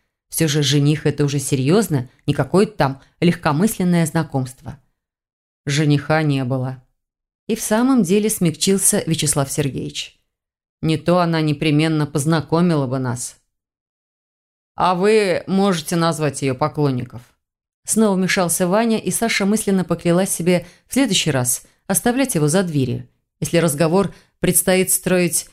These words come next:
не с юной прелестной девушкой. В этом он оказался мастером. Тут она ничего не могла возразить. «Да, много их было. Липли к ней, как пчелы к меду», презрительно бросил Вячеслав Сергеевич.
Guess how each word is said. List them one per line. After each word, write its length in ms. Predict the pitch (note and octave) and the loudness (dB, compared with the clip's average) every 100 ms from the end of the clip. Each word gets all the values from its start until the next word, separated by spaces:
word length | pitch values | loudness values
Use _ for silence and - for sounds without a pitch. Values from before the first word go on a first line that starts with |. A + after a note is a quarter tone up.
| - | -2
не 120 | F#3+ | 2
с 140 | G3 F3+ | 2 2
юной 260 | A3+ G3+ | 2 2
прелестной 480 | D#3 D3+ D#3 D3+ D3+ | 2 0 0 0 -2
девушкой. 560 | C3+ B2 B2 - A2+ - _ _ _ _ - | 0 -2 -4 -12 -16 -18 _ _ _ _ -6
В 120 | D#3+ | 0
этом 220 | E3+ E3+ | 0 0
он 100 | D#3+ | -2
оказался 480 | D#3 D#3+ D#3 D3 D#3 | 0 0 0 0 0
мастером. 560 | D3 D#3 D3+ C#3 C3+ - _ - | 0 0 -2 -8 -8 -14 _ -4
Тут 180 | G3+ E3 | -2 0
она 180 | D3+ | 0
ничего 380 | C#3+ C#3+ D3 C#3+ | 0 0 -2 -2
не 100 | F3 | 0
могла 300 | D3+ C3+ C3+ | 0 0 -2
возразить. 600 | B2+ D3 C#3+ B2 - - _ _ _ _ _ _ _ _ | -2 -4 -6 -8 -18 -20 _ _ _ _ _ _ _ _
«Да, 720 | - C#3 C3+ D3 D3 C#3+ C#3 | -6 -2 0 2 2 2 0
много 720 | C#3 C#3+ C#3 C#3+ D3+ E3+ D#3+ D3 | -2 -2 0 0 2 2 0 -2
их 100 | B2+ | -2
было. 440 | D3 C#3 C3 C3+ _ _ _ _ _ | 0 0 -2 -6 _ _ _ _ _
Липли 440 | D3+ E3+ F3+ F3 D#3 | 2 2 2 0 -4
к 80 | D3 | 0
ней, 200 | D3+ C#3+ | -2 0
как 300 | D#3 - - | -2 -4 -6
пчелы 440 | - F#3 F3 C#3 | 0 2 2 0
к 100 | - | -2
меду», 520 | D#3 D3+ C#3+ B2 B2 _ _ _ _ _ _ | 0 2 0 -2 -8 _ _ _ _ _ _
презрительно 640 | - G#3 F#3+ G3+ - F3 E3+ | -2 2 2 0 2 0 2
бросил 380 | E3+ E3 E3+ D#3 | 0 0 0 -2
Вячеслав 400 | D#3 - D3+ D3 | -2 -2 -2 -2
Сергеевич. 680 | D3+ D3 C#3+ B2 - - | -6 -4 -4 -6 -12 -18